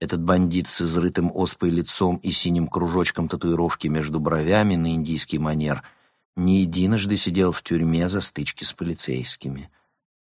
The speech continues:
О Джамеле из Сайда, взявшем сберегательную кассу.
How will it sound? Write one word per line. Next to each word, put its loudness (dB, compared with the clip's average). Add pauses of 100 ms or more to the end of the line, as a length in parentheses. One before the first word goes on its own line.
(400)
О 6
Джамеле 6 (220)
из 0
Сайда, 6 (540)
взявшем 4
сберегательную 2
кассу. 0